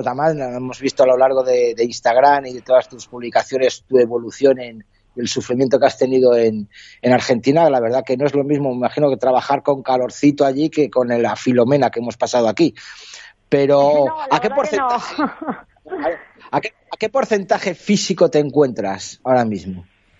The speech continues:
Speaker 2: Ah, sería, no, no, no, no, no sabría decirte, pero tal vez, mm, físicamente igual esté a un, a un setenta, setenta y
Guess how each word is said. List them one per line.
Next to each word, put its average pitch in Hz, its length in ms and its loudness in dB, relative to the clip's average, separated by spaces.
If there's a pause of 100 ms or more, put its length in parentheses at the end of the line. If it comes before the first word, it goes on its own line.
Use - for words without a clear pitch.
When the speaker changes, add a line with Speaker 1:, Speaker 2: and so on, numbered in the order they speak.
(600)
Speaker 2:
Ah, 226 240 -6 (320)
sería, 226 460 -2
no, 220 180 -8
no, 190 280 -12
no, 214 160 -12
no, 208 240 -10
no 208 180 -12
sabría 220 380 0
decirte, 202 580 -2
pero 196 580 -6 (1080)
tal 220 180 -2
vez, 262 180 0 (300)
mm, 233 420 -10
físicamente 277 720 -4
igual 247 300 0
esté 233 220 -4
a 233 80 -2
un, 226 560 -8 (1120)
a - 80 -12
un 254 140 -10
setenta, 262 1300 0
setenta 220 680 -6
y 202 120 -8